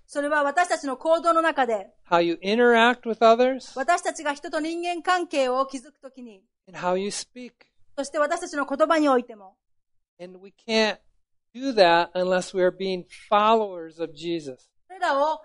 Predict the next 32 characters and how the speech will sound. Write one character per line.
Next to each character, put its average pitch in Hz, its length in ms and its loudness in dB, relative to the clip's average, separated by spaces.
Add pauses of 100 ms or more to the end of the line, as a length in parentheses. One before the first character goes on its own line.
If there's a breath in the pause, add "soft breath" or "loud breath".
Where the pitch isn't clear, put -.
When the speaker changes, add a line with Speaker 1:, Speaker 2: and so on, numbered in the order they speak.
Speaker 1:
す - 160 -12
る 330 100 -4
た 330 140 2
め 320 100 2
に 277 140 -4
は、 262 320 2 (160)
私 330 320 0
た 285 120 -2
ち 262 120 -16
は 247 160 -2
イ 285 120 -8
エ 381 120 -8
ス・ - 100 -20
キ 294 120 -20
リ 277 60 -20
ス - 60 -20
ト 277 60 -12
に 254 100 -8
従 320 300 -2 (180)
う - 20 -2
も 330 120 -2
の 330 100 0
で 277 80 -2
な 262 140 0
け 262 100 -6
れ 247 80 0
ば 226 100 -2
い 214 60 -6
け 247 100 -10
ま 240 120 -20
せ 254 120 -18
ん。 202 80 -20